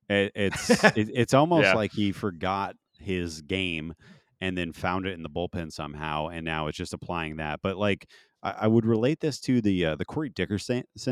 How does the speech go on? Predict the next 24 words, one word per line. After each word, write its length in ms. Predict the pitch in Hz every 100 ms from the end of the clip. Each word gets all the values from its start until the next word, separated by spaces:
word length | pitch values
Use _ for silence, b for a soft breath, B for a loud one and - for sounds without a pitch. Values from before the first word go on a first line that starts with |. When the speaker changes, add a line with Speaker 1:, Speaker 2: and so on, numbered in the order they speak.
| 123
Speaker 1:
thing 220 | 127 127
that 100 | 131
happened 360 | 123 120 135 131
last 340 | 127 127 117 127
year, 260 | 123 131 b b b - 101
Speaker 2:
Mm-hmm. 320 | 98 98 95
Speaker 1:
where, 100 | 98 117
and 200 | 117 123
Ali 280 | 104 147
Marmol 440 | 147 113 104 104 110
<laughs> 20 |
phrased 300 | - 95 85
it 40 |
in 60 | 95
a 80 | 85
way, 400 | 85 87 87 82 - _ _
to 100 | 123
me, 500 | 107 120 143 110 95 101
I, 180 | 98 104
I 100 | 107
read 220 | 110 107
it 160 | 95 87
as, 220 | 87 80
like, 320 | 82 82 -